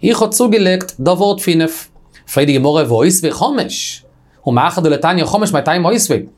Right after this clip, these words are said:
רב פאפא האט געפרעגט אויף אביי, שטייט דא נאר פינף, און דא שטיין זעקס. דו האסט צוגעלייגט און דו פרעגסט א קשיא. אמר רב פאפא, איך האב געוואלט, דא קען אויספרובירן, אביי. אנו סברי לאו גימורי ביודעין.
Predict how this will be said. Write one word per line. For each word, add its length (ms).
רב 160
פאפא 220
האט 120
געפרעגט 320
אויף 120
אביי, 460
שטייט 180
דא 80
נאר 180
פינף, 280
און 60
דא 200
שטיין 240
זעקס. 380
דו 160
האסט 180
צוגעלייגט 400
און 80
דו 60
פרעגסט 280
א 40
קשיא. 340
אמר 220
רב 140
פאפא, 220
איך 440
האב 80
געוואלט, 200
דא 80
קען 140
אויספרובירן, 460
אביי. 360
אנו 240
סברי 400
לאו 260
גימורי 400
ביודעין. 460